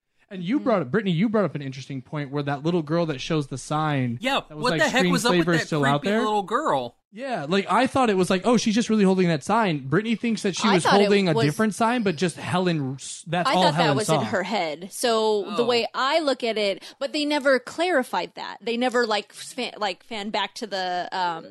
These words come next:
Speaker 2: sign and show that it was something different. It was ju-, that was what the sign was. But in my head, I'm thinking, this is how she sees it. Like, this little girl is holding the sign in support of me, but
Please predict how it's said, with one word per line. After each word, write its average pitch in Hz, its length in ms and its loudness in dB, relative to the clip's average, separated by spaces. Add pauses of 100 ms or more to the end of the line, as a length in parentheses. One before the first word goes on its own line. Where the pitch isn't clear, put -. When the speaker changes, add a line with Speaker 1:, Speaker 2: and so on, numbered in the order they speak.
(200)
Speaker 2:
sign 233 440 -2
and 240 120 0
show 240 220 0
that 226 100 0
it 220 60 0
was - 80 -6
something 196 240 -8
different. 269 420 -6 (100)
It 262 120 -14
was 339 240 -4
ju-, 220 220 -2
that 208 200 -4
was 226 180 -2
what 208 180 -6
the 190 80 -20
sign 175 340 -16
was. 190 420 -2 (380)
But 240 140 -14
in 202 140 -10
my 220 200 -4
head, 254 260 0
I'm 208 240 -4
thinking, 208 560 -8 (400)
this 220 340 -6
is 254 260 -8 (120)
how 240 220 -4
she 240 320 -2
sees 180 340 -8
it. 180 160 -6
Like, 190 240 -6 (180)
this 262 380 -6
little 311 300 -2
girl 247 360 0
is 220 140 -4
holding 254 300 -4
the 254 80 -6
sign 247 260 -4
in 214 100 -8
support 285 440 -4
of 220 80 -4
me, 185 320 -6 (600)
but 269 280 -14